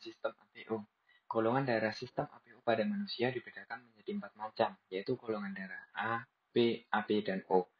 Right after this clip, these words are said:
Keempat golongan darah tersebut dapat dibedakan menurut antigen yang dimilikinya. Menurut Nadia dua ribu sepuluh, golongan darah merupakan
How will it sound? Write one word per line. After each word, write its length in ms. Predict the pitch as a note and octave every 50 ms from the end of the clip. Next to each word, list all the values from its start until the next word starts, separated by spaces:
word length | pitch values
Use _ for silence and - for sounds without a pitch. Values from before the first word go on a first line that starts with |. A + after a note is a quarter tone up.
| _ _ _ _
Keempat 320 | - - B2 C#3 D3+ D#3 -
golongan 400 | - B2+ A2+ A2+ A2 A2 G#2+ G#2
darah 160 | G#2 G2+ G2+ G2+ -
tersebut 480 | - - - _ _ _ B2 C3+ C3+
dapat 400 | - G#2+ G2+ - A2+ A2+ A#2 A2+
dibedakan 400 | - G2+ F#2+ F#2+ - - A#2 - _ _
menurut 240 | G#2+ G#2 A2 G#2 - -
antigen 480 | G2 - - G#2+ G#2+ - A#2 A#2+ A#2 A2
yang 80 | G#2
dimilikinya. 560 | G2 F#2+ - _ _ _ _ - G2+ G#2 G2+ F#2 - - _ _ _ _ _ - - - - _ _ _
Menurut 320 | - A#2+ B2 B2+ C#3 D#3+
Nadia 480 | D3+ C#3 A#2+ A2+ A2+ A#2 A#2 B2+ C3+ C3+
dua 80 | B2 A2+
ribu 240 | G#2+ G2+ G2+ G2+
sepuluh, 400 | - - - - F#2+ G2 G2 G2+ - _
golongan 240 | - G2+ G2+ G#2 G#2 G#2
darah 240 | G#2+ A2 A#2+ B2+ A#2+
merupakan 400 | A#2 A2 - - A2 A2 A#2+ B2+